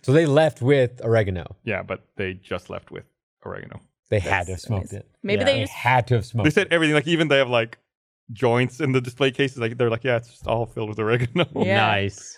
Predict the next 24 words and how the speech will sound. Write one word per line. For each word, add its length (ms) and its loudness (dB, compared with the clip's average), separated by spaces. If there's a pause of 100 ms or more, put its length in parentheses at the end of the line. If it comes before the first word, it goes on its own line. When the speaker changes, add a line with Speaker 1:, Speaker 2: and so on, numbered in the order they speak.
Speaker 1:
Okay, 140 4
Speaker 3:
Why 80 4
would 100 4
Speaker 1:
I've 140 4
Speaker 3:
they 40 -14
put 140 0
any 180 -2
real 220 0
product 360 -4
in 100 -8
that? 180 -12 (180)
Speaker 2:
Right. 300 2 (400)
You 120 2
wouldn't 160 6
Speaker 1:
I 40 6
Speaker 2:
waste 180 2
it. 100 2
Why 100 4
would 100 2
you 80 -6
do 80 6
Speaker 3:
Yeah. 60 6
Speaker 2:
that? 400 2
Speaker 4:
Yeah. 180 -6